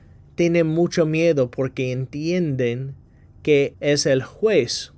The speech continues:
Jesús, que está castigándolos. Durante el abrimiento del sexto sello, dice la Biblia que hubo un gran terremoto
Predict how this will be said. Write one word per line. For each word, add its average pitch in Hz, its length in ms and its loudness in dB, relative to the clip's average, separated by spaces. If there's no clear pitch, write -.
Jesús, 143 540 -2
que 147 140 -2
está 151 380 -4
castigándolos. 135 1120 -6
Durante 196 840 0
el 170 260 2
abrimiento 156 920 0
del 127 160 -2
sexto 165 480 -4
sello, 120 480 -2
dice 139 320 -4
la 135 140 -2
Biblia 156 420 -2
que 131 420 -2
hubo 180 300 -2
un 160 240 -6
gran 156 260 -2
terremoto 151 880 -2